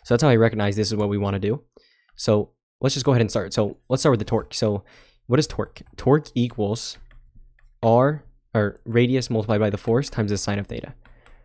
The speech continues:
right? And so theta, essentially, it's the angle between, uh, where the radius is and, uh, the, the force, right? So we have a wheel like this, right? Here's our wheel. Imagine it's a circle, right? This is our center. Here's our radius. And we have a force being applied, uh, ninety degrees. That's what that means,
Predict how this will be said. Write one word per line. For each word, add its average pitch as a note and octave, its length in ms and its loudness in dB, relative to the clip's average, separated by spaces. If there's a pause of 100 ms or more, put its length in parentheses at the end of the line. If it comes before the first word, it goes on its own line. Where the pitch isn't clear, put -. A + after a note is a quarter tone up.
(300)
right? G#2 260 -2 (100)
And A2+ 100 -2
so G#2+ 240 2
theta, C#3 300 2
essentially, A#2+ 360 0
it's A#2 120 -4
the - 140 -6
angle B2 220 0
between, G#2+ 440 -2 (260)
uh, G2+ 180 -2
where G#2+ 180 2
the C#3 100 2
radius A2+ 400 2
is B2 340 -4 (260)
and, G2+ 400 -2 (320)
uh, G2 160 -4 (320)
the, G2+ 260 -2 (400)
the A#2 100 -2
force, - 280 -6
right? A#2 160 2
So A#2 80 2
we G#2+ 120 2
have E3 100 2
a A#2 40 4
wheel G#2+ 220 2
like G2 200 -6
this, G#2 300 -8
right? G#2+ 180 -2
Here's A2+ 200 -2
our G#2 80 2
wheel. G2+ 280 -2 (120)
Imagine G#2 300 -2
it's - 120 -8
a G2+ 140 -2
circle, G#2 360 -4
right? G#2 200 -2 (420)
This A#2 100 0
is A2+ 60 2
our G2+ 100 4
center. A2+ 540 0
Here's A2+ 260 2
our G2+ 120 2
radius. G#2+ 520 0 (240)
And A2 60 0
we G#2+ 60 6
have A#2+ 80 6
a G#2 60 2
force A2+ 260 2
being A2 180 0
applied, G2+ 400 0 (320)
uh, G2 240 0
ninety A2 260 2
degrees. G2 260 -4
That's A2 120 2
what A#2 100 0
that G2+ 120 -2
means, - 320 -12